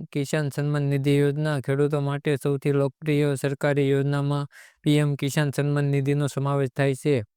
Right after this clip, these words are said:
આ યોજના હેઠળ સરકારે પાત્રતા ધરાવતા ખેડૂતો બેંક ખાતામાં દર વર્ષે બે હજાર રૂપિયાના ત્રણ હપ્તા, એટલે કે વાર્ષિક છ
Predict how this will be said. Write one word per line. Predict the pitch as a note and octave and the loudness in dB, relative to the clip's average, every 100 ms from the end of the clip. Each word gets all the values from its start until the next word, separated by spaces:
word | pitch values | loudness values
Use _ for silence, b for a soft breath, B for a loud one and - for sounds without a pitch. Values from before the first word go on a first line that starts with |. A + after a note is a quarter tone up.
| _ _ _ _ _ - | _ _ _ _ _ -4
આ | C#3+ | 2
યોજના | D#3+ D#3+ D#3 D#3+ D#3+ | 4 4 2 2 2
હેઠળ | C#3+ C#3+ D#3+ D3 | 2 0 0 0
સરકારે | D3+ C#3 D#3 D3+ D3 | 0 0 0 0 0
પાત્રતા | C#3 C#3 D3+ D3 C#3+ | -2 -2 -2 0 0
ધરાવતા | C3 C3 D3 C#3 C#3 | 2 2 0 0 -2
ખેડૂતો | C#3+ D3 C#3+ D3 | 0 0 0 0
બેંક | C3 C3+ C#3+ C#3+ C#3 | 0 0 0 -2 -4
ખાતામાં | - C3+ - C#3+ C#3+ C#3 | -4 -4 -2 -2 -2 0
દર | C3 C#3 | 0 0
વર્ષે | C3+ C#3 - | 0 -2 0
બે | C#3 C#3 C3+ | 0 2 2
હજાર | C3 C#3+ C#3 C3 | 0 0 0 0
રૂપિયાના | C3+ - C#3+ C#3 C3 B2+ - _ _ _ _ _ - C3+ | -2 -2 0 2 2 -2 -6 _ _ _ _ _ -8 -2
ત્રણ | C#3 D3 C3+ | 0 2 2
હપ્તા, | C3 - C#3+ | 0 0 0
એટલે | C#3 C#3+ C#3 | 0 0 0
કે | C#3+ | 0
વાર્ષિક | B2+ C3 C3 D3+ | 2 0 0 -4
છ | - | -2